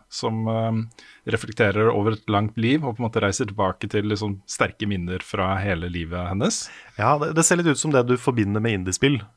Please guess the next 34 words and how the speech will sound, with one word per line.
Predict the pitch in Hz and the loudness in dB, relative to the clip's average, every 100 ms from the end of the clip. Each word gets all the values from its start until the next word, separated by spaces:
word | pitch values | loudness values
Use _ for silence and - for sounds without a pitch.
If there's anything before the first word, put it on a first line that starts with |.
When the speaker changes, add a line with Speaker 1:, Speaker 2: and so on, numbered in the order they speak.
| - | -4
Speaker 2:
egentlig. | - 101 - | -2 2 4
Speaker 1:
Ja, | - | 4
Speaker 2:
Det | 247 247 | 2 0
er | 220 | -2
sånn, | 110 | 0
hvis | 107 | 2
Speaker 1:
det | |
Speaker 2:
du | 110 | 4
Speaker 1:
gjør | |
det. | 104 | 4
Speaker 2:
ser | 110 | 2
for | - | 2
deg | 98 104 | 0 0
et, | - | 0
eh, | 110 104 | 0 0
litt | 107 | -2
sånn | 110 107 | -4 0
kunstnerisk, | 117 101 - 101 - | 0 0 -2 -2 -2
vakkert, | 101 - 120 - | -4 -6 -8 -2
følsomt | 113 98 104 98 | 0 0 -2 -4
indie-spill, | 98 - 123 | -4 0 0
så | 110 101 | 2 2
er | |
det | 95 | 0
mest | 95 | -4
sannsynlig | 101 95 92 | -4 -4 -4
sånn | 92 | -4
det | 90 | -2
ser | 101 | -2
ut. | - - - _ _ _ - | -2 -14 -18 _ _ _ -16
Speaker 1:
Det | - 117 | 0 2
er | 107 | 2
akkurat | - 98 | 0 -4
det. | 90 | -4